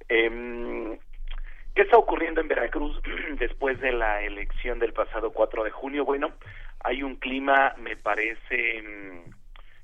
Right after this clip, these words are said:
eh, hay que decirlo así, la elección se llevó en calma, a diferencia de otras, eh, elecciones que han ocurrido aquí en el pasado. Eh,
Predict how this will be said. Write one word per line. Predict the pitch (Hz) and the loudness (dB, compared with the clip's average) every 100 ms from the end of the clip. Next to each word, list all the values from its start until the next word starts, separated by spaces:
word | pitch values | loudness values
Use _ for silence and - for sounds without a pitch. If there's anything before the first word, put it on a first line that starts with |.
| - | -12
eh, | 104 101 101 - - - | -6 -4 -4 -6 -8 -2
hay | 131 | -2
que | - | 2
decirlo | 156 - 127 120 | 0 0 4 4
así, | - 147 | 4 4
la | 139 | 6
elección | 107 - 127 123 | 4 -4 -6 -6
se | 123 | -6
llevó | 110 101 113 | -6 -2 -2
en | 113 104 | -2 -2
calma, | 110 110 110 139 | 4 6 6 0
a | 127 | 0
diferencia | 104 - 98 107 117 | -4 -10 -10 -8 -6
de | 104 | -4
otras, | 101 117 113 107 - - - - - - | -2 2 2 2 -4 -10 -10 -10 -8 -6
eh, | 98 98 98 | -4 -4 -2
elecciones | 113 107 98 - 117 117 107 | 0 0 -2 -4 -2 -4 -4
que | 110 | -2
han | 110 | -2
ocurrido | 104 - 104 107 107 | -4 -6 -4 -2 -2
aquí | 95 110 | -2 -4
en | 104 | -4
el | 101 | -2
pasado. | - 101 - 135 135 143 - - - - - - - | 2 2 6 6 8 6 2 -4 -18 -20 -20 -20 -12
Eh, | 113 113 107 104 107 | -8 -4 -2 -2 -2